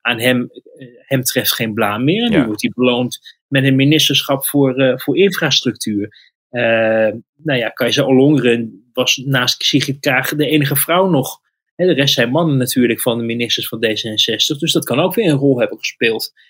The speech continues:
Speaker 1: Hè, diversiteit is toch iets wat, waar, waar je, waar je bij D zesenzestig mee thuis wil komen. Ehm,
Speaker 2: Ja.
Speaker 1: ja, zo zie je voor allerlei partijen, ook bij de V V D zie je dat er uit a-, allerlei vaatjes is getapt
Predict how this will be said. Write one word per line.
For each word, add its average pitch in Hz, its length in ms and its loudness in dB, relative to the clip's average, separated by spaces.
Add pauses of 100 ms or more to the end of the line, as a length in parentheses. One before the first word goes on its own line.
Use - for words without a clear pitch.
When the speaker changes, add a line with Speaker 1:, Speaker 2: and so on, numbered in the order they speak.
(120)
Speaker 1:
Hè, 156 180 0
diversiteit 120 760 -2
is 139 140 0
toch 147 160 -4
iets 147 180 0
wat, 139 300 -4
waar, 139 260 0
waar 135 200 0
je, 127 480 -2
waar 135 220 0
je 139 440 0 (680)
bij 135 160 0
D 135 40 0
zesenzestig 139 680 0
mee 143 140 2
thuis 190 300 0
wil 139 140 2
komen. 107 460 -4 (420)
Ehm, 117 520 0 (800)
Speaker 2:
Ja. 104 140 0
Speaker 1:
ja, - 120 2
zo 147 140 2
zie 147 220 -2
je 156 80 2
voor 170 100 0
allerlei 190 300 4
partijen, 175 420 2
ook 165 180 -2
bij 165 100 2
de 143 60 0
V 143 240 2
V 160 260 2
D 143 40 2
zie 139 160 4
je 131 60 4
dat 127 180 2
er 135 80 0
uit 127 160 0
a-, 139 100 2
allerlei 139 580 2 (140)
vaatjes 165 480 0
is 131 120 0
getapt - 680 -4